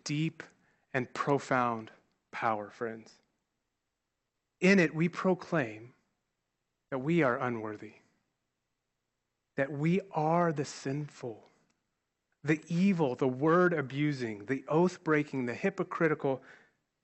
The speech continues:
and arrogant. We are unworthy,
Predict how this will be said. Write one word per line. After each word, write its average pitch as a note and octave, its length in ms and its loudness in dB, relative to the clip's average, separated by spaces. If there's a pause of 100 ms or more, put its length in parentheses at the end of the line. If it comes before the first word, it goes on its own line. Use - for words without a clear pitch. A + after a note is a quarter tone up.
and B2+ 120 -4
arrogant. A#2+ 480 0
We E3 340 0
are C#3+ 480 -2
unworthy, C3+ 800 -2